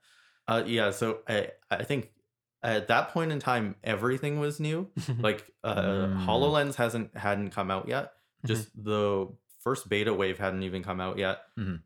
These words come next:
Speaker 1: And luckily we got, uh, we got to connect with the national C T O, so the N T O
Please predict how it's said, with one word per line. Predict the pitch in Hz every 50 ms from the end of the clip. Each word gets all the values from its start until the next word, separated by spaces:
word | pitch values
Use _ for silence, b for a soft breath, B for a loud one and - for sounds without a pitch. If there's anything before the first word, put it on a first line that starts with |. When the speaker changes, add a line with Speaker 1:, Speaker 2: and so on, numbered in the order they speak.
| _ -
Speaker 1:
And | 101 104 101 107 104 98
luckily | 98 104 107 - 117 120 117 107
we | 98 101 104 107 101
got, | 101 104 101 104 107 104 - - - - - - -
uh, | 104 101 98 98 98 95 92 92 92 90 92 92 92 - - - - - - - - - - -
we | 110 104 107 104
got | 104 107 117 113 -
to | - 127 117 113 104 98
connect | - - 98 92 90 95 104 - - - -
with | - 165 - 98 - - _ _ _ _ _ _ _ _ _ _ _ _ _ -
the | 101 95 95 95 95 95 95 92 92 95
national | 98 92 95 104 - - - 120 120 120 120 120 120 123 120 120 123 - _ _ _ _ _
C | - - - 107 101
T | - - 104 95
O, | 92 92 104 120
so | - - - 95
the | 98 -
N | 98 101 104 107
T | - 123 113 98
O | 98 101 113 131 -